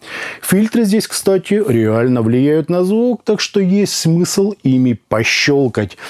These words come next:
Пятый дает легкую такую расфокусировку, третий и четвертый — капельку темнее второго, ну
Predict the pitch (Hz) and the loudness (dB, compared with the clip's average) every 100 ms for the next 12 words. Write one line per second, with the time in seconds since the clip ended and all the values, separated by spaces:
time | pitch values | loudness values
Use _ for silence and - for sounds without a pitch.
0 | - - 247 214 131 113 113 104 117 131 | -16 -4 0 0 0 0 0 0 0 0
1 | 127 - 120 113 127 151 156 180 - 185 | 0 -2 -2 0 -2 0 0 0 -2 -2
2 | 202 - 214 233 240 - 202 165 - 123 | -2 0 0 0 -2 -2 -2 -2 -6 -4
3 | 214 240 160 127 - 143 185 185 - 131 | 0 0 0 0 0 0 2 0 0 -4
4 | - 175 131 - 107 - 107 139 147 156 | -2 0 0 0 -4 -2 -2 0 2 2
5 | 165 - 190 202 220 220 214 196 190 160 | -2 -2 -2 0 0 0 0 0 0 0
6 | 131 143 180 | 0 0 -2